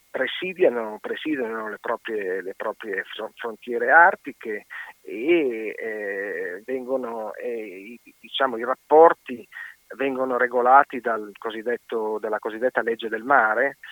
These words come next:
eh, quella delle due-, delle duecento miglia, ehm, e quella del, diciamo, del diritto di sfruttamento del, del sot-, del sottomarino,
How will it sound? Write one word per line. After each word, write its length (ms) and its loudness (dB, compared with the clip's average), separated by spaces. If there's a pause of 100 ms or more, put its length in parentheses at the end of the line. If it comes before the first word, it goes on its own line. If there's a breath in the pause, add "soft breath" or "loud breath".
(260 loud breath)
eh, 840 -4
quella 180 -6
delle 180 -12
due-, 100 -14 (180)
delle 220 -8
duecento 480 -6
miglia, 680 -4
ehm, 760 -14 (200)
e 140 -16
quella 360 -8
del, 520 -10
diciamo, 540 -10
del 160 -14 (180)
diritto 680 -6 (260 loud breath)
di 100 -8
sfruttamento 1300 -4
del, 200 -10
del 1000 -8 (440)
sot-, 420 -6
del 180 -12 (140)
sottomarino, 920 0